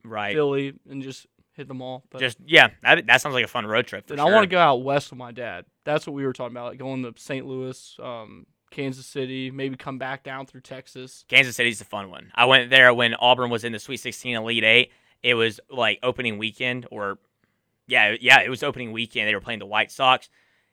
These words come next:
Speaker 1: It was forty degrees, but, but I suffered through it, and it was, it was a fun game to watch, and it's a good place to watch it. So
Speaker 2: Yeah, I, I'm really excited to head out there eventually. Um,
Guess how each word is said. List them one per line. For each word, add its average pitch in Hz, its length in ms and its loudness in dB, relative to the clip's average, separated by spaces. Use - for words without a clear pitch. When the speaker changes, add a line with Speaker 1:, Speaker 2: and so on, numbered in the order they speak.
Speaker 1:
It 175 60 -18
was - 140 -14
forty 151 240 0
degrees, 113 520 -4
but, 110 340 -8
but 123 180 0
I 123 140 10
suffered 147 380 0
through 127 220 -4
it, 98 160 -10
and 110 80 -12
it 110 100 -4
was, 110 120 -8
it 117 80 -4
was 110 100 -10
a 104 60 -12
fun 110 240 -10
game 95 180 -16
to 92 80 -20
watch, 90 300 -18
and 95 180 -20
it's 123 160 -10
a 113 40 -14
good 107 200 -12
place 95 200 -16
to 98 80 -20
watch 65 240 -18
it. - 120 -20
So - 160 -20
Speaker 2:
Yeah, 127 280 6
I, - 140 -2
I'm 156 100 0
really 170 200 6
excited 139 380 2
to 135 60 -10
head 131 180 -2
out 127 200 4
there 131 160 -6
eventually. 131 640 -8
Um, 135 460 -6